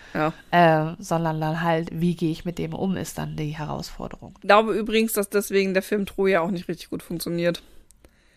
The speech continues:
Speaker 1: Weil sie so, sowohl versuchen, die Geschichte von Achilles zu erzählen, gespielt von Brad Pitt,
Speaker 2: Ja.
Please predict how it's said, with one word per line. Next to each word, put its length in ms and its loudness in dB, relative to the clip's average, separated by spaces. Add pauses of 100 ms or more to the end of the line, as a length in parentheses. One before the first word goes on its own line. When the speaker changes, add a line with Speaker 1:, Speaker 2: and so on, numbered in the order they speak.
(300)
Speaker 1:
Weil 140 6
sie 100 2
so, 240 2 (120)
sowohl 380 2
versuchen, 380 2
die 80 2
Geschichte 320 -2
von 400 0 (280)
Achilles 440 -2
zu 100 -2
erzählen, 460 2 (300)
gespielt 300 -6
von 140 -4
Brad 180 0
Pitt, 220 2 (300)
Speaker 2:
Ja. 140 -2